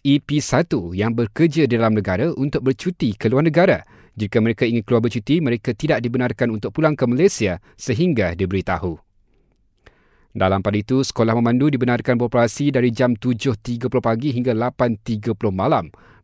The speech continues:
Pihak pengurusan dibenarkan beroperasi dengan seratus peratus pekerja,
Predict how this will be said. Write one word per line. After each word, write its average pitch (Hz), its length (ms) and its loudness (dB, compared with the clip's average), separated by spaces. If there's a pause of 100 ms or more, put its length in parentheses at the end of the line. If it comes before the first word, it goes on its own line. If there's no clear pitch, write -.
Pihak 98 240 0
pengurusan 110 320 -2
dibenarkan 113 480 -2
beroperasi 107 480 -2
dengan 117 240 0
seratus 110 400 -4
peratus 107 320 -4
pekerja, 104 480 -2